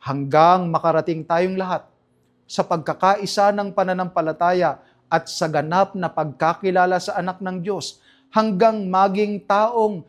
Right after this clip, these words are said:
may sapat na gulang, hanggang sa sukat na ganap na kapuspusan ni Kristo. Sabi sa Ingles, "Until we reach the full stature of the maturity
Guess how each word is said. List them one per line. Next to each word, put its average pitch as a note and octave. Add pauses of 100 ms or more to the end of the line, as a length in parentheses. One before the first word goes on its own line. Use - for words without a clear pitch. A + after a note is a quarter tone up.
(160)
may G#3+
sapat A#3+
na B3
gulang, B3 (360)
hanggang G#3+
sa -
sukat E4
na A#3+
ganap A3
na G3
kapuspusan F#3+ (240)
ni D#3
Kristo. - (240)
Sabi A#3+
sa A#3
Ingles, F#3+
"Until G#3
we G#3
reach A#3+ (160)
the G3
full C4+
stature A#3+
of G3+
the F#3
maturity F#3+